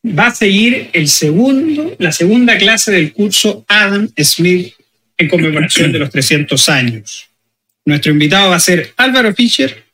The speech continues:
y el tema va a ser egoísmo y altruismo en Adam Smith.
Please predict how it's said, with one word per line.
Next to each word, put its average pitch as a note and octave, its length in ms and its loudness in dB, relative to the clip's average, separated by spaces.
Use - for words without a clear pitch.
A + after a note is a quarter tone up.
y E3 120 0
el D#3+ 120 0
tema A3 280 2
va F3+ 60 2
a F3+ 40 0
ser G#3+ 440 0
egoísmo A#3 680 2
y G3 100 2
altruismo G3 840 0
en D#3+ 200 0
Adam E3 500 -2
Smith. - 240 -4